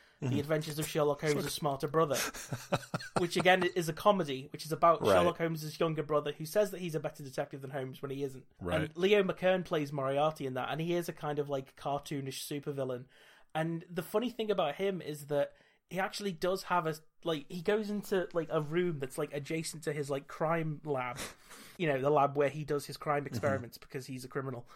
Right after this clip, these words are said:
Speaker 1: And he goes into a room and there's, like, a mannequin of a priest, and he, like, puts a sixpence in a slot, and, like, mu-, organ music starts playing, and he does a confession, and he sort of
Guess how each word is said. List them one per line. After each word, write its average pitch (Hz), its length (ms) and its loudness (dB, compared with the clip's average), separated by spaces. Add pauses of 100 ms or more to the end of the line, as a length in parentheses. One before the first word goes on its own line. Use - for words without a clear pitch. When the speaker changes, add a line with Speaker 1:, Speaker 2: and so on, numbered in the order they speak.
(280)
Speaker 1:
And 147 80 -4
he 156 80 -2
goes 175 220 2
into 156 220 -4
a 151 40 -2
room 160 320 2
and 151 80 -4
there's, 156 160 -4
like, 156 240 0
a 160 100 2
mannequin 170 540 0
of 143 80 -2
a 139 60 0
priest, - 540 -6
and 151 60 -12
he, 156 80 -2
like, 147 220 -4
puts - 220 0
a 156 40 -6
sixpence - 520 -6
in 139 80 -4
a 131 40 -4
slot, - 480 -6 (480)
and, 156 140 -4
like, 156 140 0
mu-, 156 160 -4 (100)
organ 175 400 0
music 156 320 -4
starts 143 300 -2
playing, 135 240 0
and 127 80 -8
he 131 80 -8
does 139 160 -4
a 131 40 -10
confession, 139 580 -8
and 139 140 -6
he 151 120 -12 (120)
sort 185 160 -2
of 156 180 -8